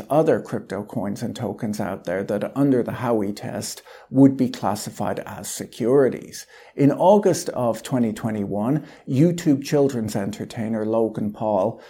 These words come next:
took to his podcast to announce another of his N F T projects. "It's so fun, it provides a yield with a token, it can earn you money," Paul said on the podcast.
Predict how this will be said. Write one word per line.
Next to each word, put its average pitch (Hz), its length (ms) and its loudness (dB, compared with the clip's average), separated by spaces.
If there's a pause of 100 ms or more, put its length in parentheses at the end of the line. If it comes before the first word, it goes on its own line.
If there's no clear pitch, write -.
(160)
took 143 220 0
to 120 100 0
his 131 240 0
podcast 127 800 -2
to 123 120 -4
announce 113 520 -4
another 120 600 4
of 101 320 -6
his 113 200 -6
N 92 160 -6
F 71 200 -12
T - 220 -10
projects. - 960 -2 (480)
"It's 160 200 0
so 196 280 8
fun, 131 600 2
it - 180 -2
provides 151 500 4
a 139 60 4
yield 113 500 0
with 123 240 4
a 120 60 0
token, 120 720 -2 (240)
it 165 180 4
can 135 180 4
earn 113 240 2
you 110 140 -2
money," 113 480 2
Paul 90 380 -4
said 78 280 -4
on 71 180 -8
the 71 60 -12
podcast. - 840 -10